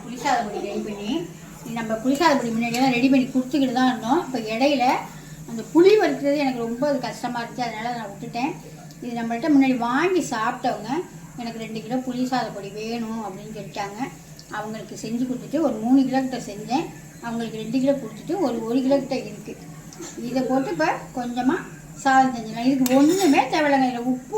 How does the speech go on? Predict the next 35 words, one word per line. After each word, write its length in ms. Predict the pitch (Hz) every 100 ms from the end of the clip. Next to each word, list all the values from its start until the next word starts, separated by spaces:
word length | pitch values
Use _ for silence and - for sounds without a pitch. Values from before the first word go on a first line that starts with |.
| 359
அள்ளி 180 | 254 392 339
சேர்த்துருக்கேன். 480 | 269 269 262 359 285
உப்புன்னா 400 | 254 - 294 359
கொஞ்சம் 240 | 370 285 233
அரை 120 | 254 277
உப்பு 140 | 254 392
சேர்த்துருப்போம், 400 | 294 262 262 247
அவ்வளவுதான். 400 | 254 254 247 294 349
உப்பு 180 | 240 294
நீங்க 140 | 262 254
தேவைன்னா 340 | 247 262 247 320 294
போட்டுக்கலாம். 460 | 262 277 269 381 - - - - - -
இப்ப 140 | 330 330 302
நிறைய 180 | 311 311
பேர் 180 | 302 320
அரை 140 | 285 285
உப்பு 200 | 262 294
தான் 140 | 311 294
சாப்பிட்றாங்க, 480 | 277 277 277 269 440 523 - - - - 381
இல்லைன்னா 260 | 370 330 339
அதோட 220 | 302 294 302
விட்டுடலாம். 420 | 254 262 247 202 - - - - - - - - -
இதுக்கு 200 | 262 262 254 269
தாளிப்புக்கு 580 | 311 381 359 302 359 381
நான் 120 | 294
வந்து 160 | 285 285
என்ன 140 | 277
எடுத்து 160 | 285 262
வச்சிருக்கேன்னா, 360 | 247 254 330 - 269
கடுகு, 400 | 262 277 330 370 392
உளுத்தம்பருப்பு, 600 | 277 277 302 285 277 359 494 285
கடலைப்பருப்பு, 540 | 262 277 254 - 180 - - - -
நடக்கலையும் 500 | 262 311 330 285 311 277
சேர்த்துக்கலாம். 440 | 254 269 262 311
இப்ப 120 | 294